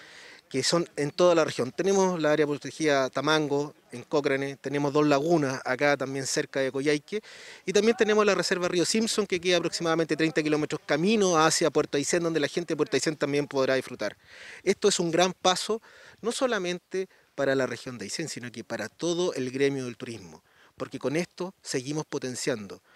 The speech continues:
un gremio el cual ha sufrido los estragos más grandes de la pandemia de salud, pero también de la pandemia económica. Como gobierno del presidente Sebastián Piñera, estamos con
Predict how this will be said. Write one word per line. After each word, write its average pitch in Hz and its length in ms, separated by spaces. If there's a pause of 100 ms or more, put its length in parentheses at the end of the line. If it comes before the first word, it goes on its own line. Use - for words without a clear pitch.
(280)
un 139 220
gremio 135 480
el 120 160
cual 151 360
ha 175 80
sufrido 196 500
los 156 120
estragos 170 320
más 185 240
grandes 226 320
de 190 60
la 170 120
pandemia 160 520 (500)
de 135 100
salud, 143 380 (220)
pero 160 160
también 170 400
de 190 80
la 175 100
pandemia 147 340
económica. 110 520 (320)
Como 143 200
gobierno 139 580 (260)
del 120 140
presidente 131 400
Sebastián 135 340
Piñera, 165 440
estamos 196 420
con 160 180